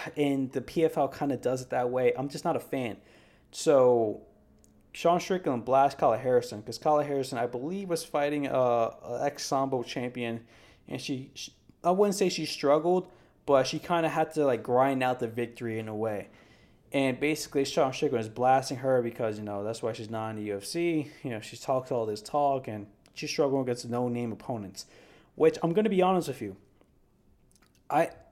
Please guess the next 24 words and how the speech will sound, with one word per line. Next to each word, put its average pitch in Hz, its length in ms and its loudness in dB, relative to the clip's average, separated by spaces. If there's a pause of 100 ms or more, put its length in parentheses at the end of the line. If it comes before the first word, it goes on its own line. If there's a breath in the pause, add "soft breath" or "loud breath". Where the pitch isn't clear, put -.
(140)
I 156 140 2
think 185 380 0
her - 380 0
last 127 340 2
opponent 165 360 0
is 131 60 -4
probably 135 300 2
one 123 240 0
of 123 120 -4
her, 117 380 0 (440 loud breath)
her 117 720 6
strongest 123 500 -2
opponents 120 480 -2
to - 100 -8
date 127 560 -4
because 120 240 -6
she's 120 220 -8
an - 100 -14
ex-Sambo 127 680 0
champion, 131 560 -4
and 117 160 -4
that's, 117 260 0
you 135 60 -4
know, 101 220 -6